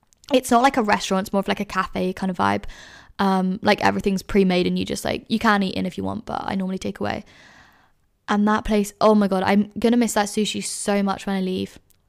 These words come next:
It's, like, so good. Also, <laughs> sorry, one last thing. I'm just realizing all those places that are nearby there. Um, there's a shop called Jordan Valley. It's, like, a health food shop. They've got loads of, like, vegan stuff.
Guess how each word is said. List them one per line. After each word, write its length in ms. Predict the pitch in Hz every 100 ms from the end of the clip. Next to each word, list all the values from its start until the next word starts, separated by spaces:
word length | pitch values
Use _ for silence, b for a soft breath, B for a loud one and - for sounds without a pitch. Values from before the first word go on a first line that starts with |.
| _ _ _ -
It's, 200 | 196 202
like, 200 | 190 - _ _
so 440 | - - 208 196 190
good. 260 | 190 190 -
Also, 320 | 220 226 277
<laughs> 20 |
sorry, 300 | 254 294 269
one 160 | 226 220
last 180 | 214 220
thing. 180 | 202 - B B B
I'm 120 | 214
just 180 | 208 202
realizing 440 | 214 208 202 202
all 80 | 196
those 180 | 196 185
places 380 | - 196 185 185
that 100 | -
are 20 |
nearby 380 | 180 180 180 180
there. 260 | 185 185 - B B B B
Um, 240 | - 196 190
there's 140 | 196
a 40 | 202
shop 200 | 220 -
called 180 | 233
Jordan 320 | 202 208 208 196
Valley. 480 | 185 190 208 269 - - - _ _ - -
It's, 80 | -
like, 160 | 226
a 200 | 220 208
health 320 | 196 208 208
food 180 | - 202
shop. 240 | 202 196 220
They've 120 | 185
got 120 | 196
loads 180 | 190 190
of, 40 |
like, 160 | - -
vegan 360 | 196 190 190
stuff. 360 | 185 - 208 -